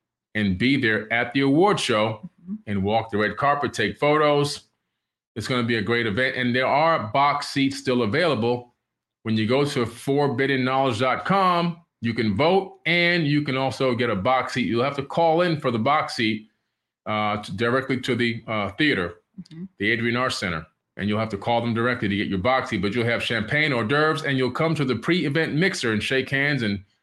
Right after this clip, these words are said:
Speaker 1: hang out with us, with all the stars of the night and the winners
Speaker 2: Yes.
Speaker 1: before the event even starts.
Speaker 2: Yes, exactly, exactly. And if you want access into the pre-, V I P pre-party,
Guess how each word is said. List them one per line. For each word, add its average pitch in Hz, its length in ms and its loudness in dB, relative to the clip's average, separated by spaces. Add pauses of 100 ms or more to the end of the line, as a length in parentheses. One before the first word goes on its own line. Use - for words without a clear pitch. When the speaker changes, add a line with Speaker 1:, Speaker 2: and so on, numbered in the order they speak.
Speaker 1:
hang 147 220 0
out 156 160 2
with 151 140 0
us, 156 300 -2 (120)
with 110 140 0
all 135 120 2
the 135 80 -4
stars 139 360 0
of 123 80 0
the 120 40 2
night 143 260 0
and 156 200 0
the 175 80 2
winners 147 480 0 (280)
Speaker 2:
Yes. - 140 -20
Speaker 1:
before 127 260 0
the 120 120 2
event 113 240 0
even 104 140 0
starts. - 520 -4
Speaker 2:
Yes, 180 400 -12
exactly, 180 720 -6
exactly. 180 480 -6
And 247 300 2 (300)
if 294 220 -2
you 311 100 0
want 269 360 2 (100)
access 226 520 0
into 233 200 2
the 202 120 -2
pre-, 233 640 0
V 214 180 0
I 208 120 2
P 220 200 -2
pre-party, 226 800 -2